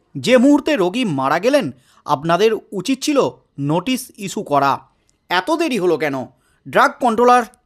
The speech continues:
যখন বন্ধ করেছেন, তার মানেই কিছু সমস্যা নিশ্চিত ছিল।"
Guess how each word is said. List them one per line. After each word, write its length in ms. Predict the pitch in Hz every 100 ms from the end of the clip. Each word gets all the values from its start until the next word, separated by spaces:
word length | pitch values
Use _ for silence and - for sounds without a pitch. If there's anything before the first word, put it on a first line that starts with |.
| _ 131
যখন 360 | 165 165 190
বন্ধ 200 | 135 131
করেছেন, 420 | 160 208 226 285 - _ _ _ -
তার 180 | 156
মানেই 240 | 147 170 262
কিছু 200 | 247 220
সমস্যা 560 | - 139 165 - 262 226 _ _
নিশ্চিত 420 | 139 151 - 294
ছিল।" 300 | - 170 139